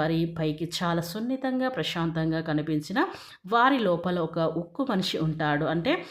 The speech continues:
వారిని అంత తేలిగా ఎవ్వరు కూడా ఓడించలేరు.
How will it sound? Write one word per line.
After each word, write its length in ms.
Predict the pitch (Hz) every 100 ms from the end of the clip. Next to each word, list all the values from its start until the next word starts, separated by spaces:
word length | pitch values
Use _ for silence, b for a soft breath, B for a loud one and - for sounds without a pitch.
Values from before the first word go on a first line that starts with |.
| B B
వారిని 420 | 196 220 233 226 240 175
అంత 180 | 220 269 262 262 - - 185
తేలిగా 400 | 175 175 170 175 - 156
ఎవ్వరు 320 | 160 226 233 170
కూడా 140 | 170 165
ఓడించలేరు. 600 | 160 156 156 175 156 156